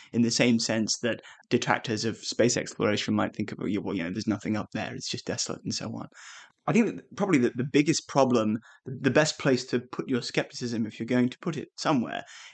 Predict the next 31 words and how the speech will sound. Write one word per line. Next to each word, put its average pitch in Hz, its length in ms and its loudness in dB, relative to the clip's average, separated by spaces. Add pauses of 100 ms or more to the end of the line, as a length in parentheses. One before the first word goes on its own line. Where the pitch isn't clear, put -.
(120)
is 127 280 6
that - 240 4 (160)
there 143 120 6
really 160 300 8
is 143 120 2
nowhere 135 320 6
more 127 340 4
valuable 120 640 2
or 113 80 2
more 117 380 4
worth 120 480 0 (460)
tussling 123 500 2
over 107 260 -2
than 110 220 -2
the 107 100 -4
Earth. - 400 -6 (260)
There 123 160 4
is 139 200 6
no, 104 400 -2
in 123 80 2
fact, - 340 2
no 110 160 -4
equivalent 95 560 -8 (180)
of 110 140 0
America 104 420 -2
to - 140 -10
Europe 98 340 -6 (120)
that 92 100 -10
we - 80 -10
can - 160 -6
find. - 480 -8